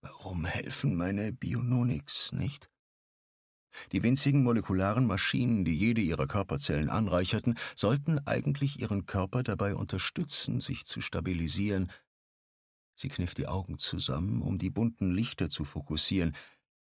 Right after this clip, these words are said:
Ihr war klar, dass einige davon ihre Exosicht-Icons sein mussten. Aber das alles kostete sie viel zu viel Mühe.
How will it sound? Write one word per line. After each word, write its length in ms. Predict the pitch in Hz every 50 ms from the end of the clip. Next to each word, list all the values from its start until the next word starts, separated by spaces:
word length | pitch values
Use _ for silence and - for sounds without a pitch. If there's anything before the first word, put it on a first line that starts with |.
| _ -
Ihr 100 | 82 71
war 100 | 73 71
klar, 520 | - - 85 87 87 80 76 73 - -
dass 160 | - - 92 -
einige 300 | 69 98 113 135 135 135
davon 360 | 143 139 - - 139 143 143
ihre 360 | - 123 120 117 117 - -
Exosicht-Icons 1300 | 120 - - - - 123 110 87 - 92 92 - - - - 87 85 82 76 - 78 69 62 - - -
sein 260 | 76 69 76 78 76
mussten. 460 | 73 73 71 - - - 87 80 71 - - _ _ _ _ _ _ _ _ _ _ _
Aber 180 | - - 71 71
das 140 | 73 73 -
alles 580 | - 78 76 76 73 - - - - - - _
kostete 460 | - - 90 80 - - 71 - 78 71
sie 200 | - 76 73 71
viel 400 | - - - - 90 - - -
zu 280 | - - - - -
viel 260 | - - - - -
Mühe. 500 | - 107 110 113 101 85 78 76 71 71